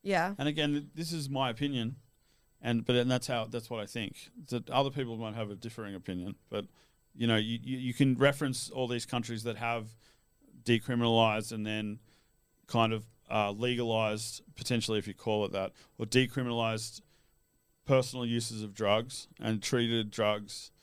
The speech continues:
Speaker 2: and drug addiction as a health problem instead of a criminal problem. Um, I think that those societies have progressed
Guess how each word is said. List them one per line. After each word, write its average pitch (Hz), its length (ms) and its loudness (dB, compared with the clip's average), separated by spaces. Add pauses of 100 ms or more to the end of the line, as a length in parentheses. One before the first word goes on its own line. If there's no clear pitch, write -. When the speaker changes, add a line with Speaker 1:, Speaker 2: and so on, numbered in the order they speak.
(260)
Speaker 2:
and 107 100 -6
drug 107 260 0
addiction 107 640 -2 (100)
as 104 580 -4 (500)
a 104 160 -2
health 113 340 -4
problem 123 420 -2
instead 117 420 0
of 110 320 0
a 104 160 -2
criminal 139 400 4
problem. 143 400 2 (760)
Um, 113 380 -4 (100)
I - 60 -10
think 120 300 -4 (720)
that 113 200 0
those 113 220 6
societies 107 640 -2
have 104 180 -12
progressed 104 680 -2